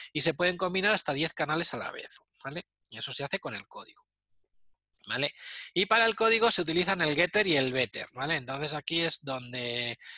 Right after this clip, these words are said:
eh, el getter y el setter. Bueno, aquí lo explica un poco, no voy a entrar en los detalles,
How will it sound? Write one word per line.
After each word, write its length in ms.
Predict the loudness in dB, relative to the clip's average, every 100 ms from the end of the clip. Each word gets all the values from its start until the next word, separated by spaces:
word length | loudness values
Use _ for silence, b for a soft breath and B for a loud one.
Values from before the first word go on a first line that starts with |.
| B B
eh, 800 | -4 -4 -4 -4 -4 -6 -6 -6
el 160 | -4
getter 280 | -2 -2 -2
y 60 | -2
el 120 | -2
setter. 340 | -2 -4 -10 -18
Bueno, 180 | -20 -16
aquí 160 | -8
lo 60 | -6
explica 380 | -6 -6 -4 -4
un 100 | -2
poco, 400 | -2 2 0 -2
no 140 | -8 -2
voy 100 | -2
a 60 |
entrar 260 | 0 0 0
en 100 | 0
los 140 | -2
detalles, 680 | -4 -2 -2 0 0 -2 -6